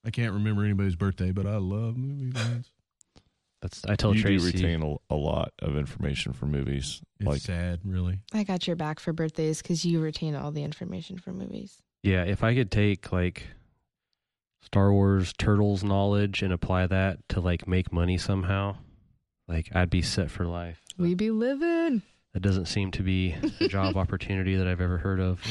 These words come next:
Speaker 1: Right.
Speaker 3: <laughs>
Speaker 1: You know, I,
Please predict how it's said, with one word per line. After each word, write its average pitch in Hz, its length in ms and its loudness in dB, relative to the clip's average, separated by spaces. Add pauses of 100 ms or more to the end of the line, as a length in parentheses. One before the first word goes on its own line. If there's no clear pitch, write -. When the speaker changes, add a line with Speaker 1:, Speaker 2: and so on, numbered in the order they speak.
(100)
Speaker 1:
Right. 139 160 -6
Speaker 3:
<laughs> 117 760 -6 (2000)
Speaker 1:
You 127 120 2
know, 139 300 0
I, 98 260 -4